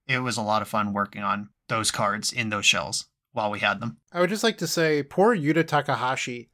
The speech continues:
Speaker 2: They finally make your card, you work with Wizards, you get it printed,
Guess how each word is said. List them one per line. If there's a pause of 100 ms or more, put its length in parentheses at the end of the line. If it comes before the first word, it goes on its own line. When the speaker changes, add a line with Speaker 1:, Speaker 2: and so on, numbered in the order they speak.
Speaker 2:
They
finally
make
your
card,
you
work
with
Wizards,
you
get
it
printed,